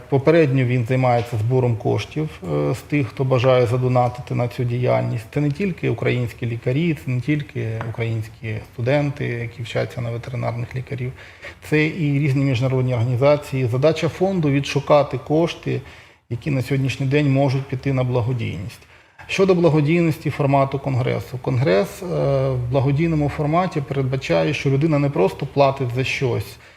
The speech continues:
е, людина д-, робить донат на, е, рахунок Українського фонду ветеринарної медицини, і цей фонд потім розраховується за організацію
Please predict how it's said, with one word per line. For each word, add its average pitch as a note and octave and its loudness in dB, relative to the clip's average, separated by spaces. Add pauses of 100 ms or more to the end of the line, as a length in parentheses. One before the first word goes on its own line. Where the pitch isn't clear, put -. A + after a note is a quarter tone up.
(260)
е, A#2+ 2
людина E3 2
д-, C#3+ -2 (260)
робить C#3+ 4
донат C3+ 4
на, B2 2
е, - -6 (480)
рахунок A#2+ 2 (100)
Українського C3 -2
фонду A#2 -4
ветеринарної A#2+ -2
медицини, G3 -4 (480)
і D3+ 0
цей E3 4
фонд F#3 2 (100)
потім E3+ 2
розраховується D#3 2
за B2 6
організацію B2+ 2